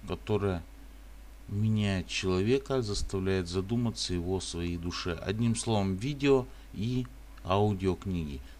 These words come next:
То, что мне нравится, то, что меня интересует, то, что я рекомендую посмотреть, послушать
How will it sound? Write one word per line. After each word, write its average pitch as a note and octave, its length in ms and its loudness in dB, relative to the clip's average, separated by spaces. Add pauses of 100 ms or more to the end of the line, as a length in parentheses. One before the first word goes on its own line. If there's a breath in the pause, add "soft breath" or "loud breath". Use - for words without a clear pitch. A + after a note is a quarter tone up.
(100)
То, B2+ 160 4
что - 280 0
мне F2+ 220 2
нравится, A#2 580 2
то, F#2+ 200 0
что - 180 -4
меня E2+ 300 -2
интересует, F2 720 0 (400 loud breath)
то, A2 140 0
что - 200 -4
я F#2 180 4
рекомендую F2+ 760 0 (340 loud breath)
посмотреть, A2 760 0
послушать B2 680 -2